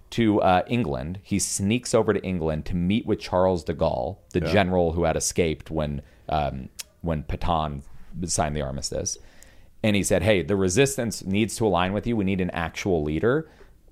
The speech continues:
Speaker 1: We wanna align with the Free France government and we need weapons." And then de Gaulle goes like, "Okay, like, we'll help." Uh,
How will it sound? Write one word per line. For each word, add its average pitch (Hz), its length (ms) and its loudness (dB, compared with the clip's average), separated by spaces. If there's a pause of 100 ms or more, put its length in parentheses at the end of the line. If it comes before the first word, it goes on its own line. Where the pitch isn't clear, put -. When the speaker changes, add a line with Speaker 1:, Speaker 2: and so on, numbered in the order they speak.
(120)
Speaker 1:
We 92 220 2
wanna 90 360 2
align 85 380 2
with 95 140 -2
the 85 80 -6
Free 82 240 -2
France 80 280 -4
government 90 460 -2
and 85 140 -4
we 82 100 -2
need 80 200 0
weapons." - 600 -6 (300)
And 90 200 2
then 82 160 2
de 78 80 -2
Gaulle 80 280 2
goes 78 200 -2
like, 73 160 -4
"Okay, 76 300 -2 (140)
like, 76 200 -4
we'll 78 140 -2
help." 71 320 -4 (460)
Uh, 78 340 0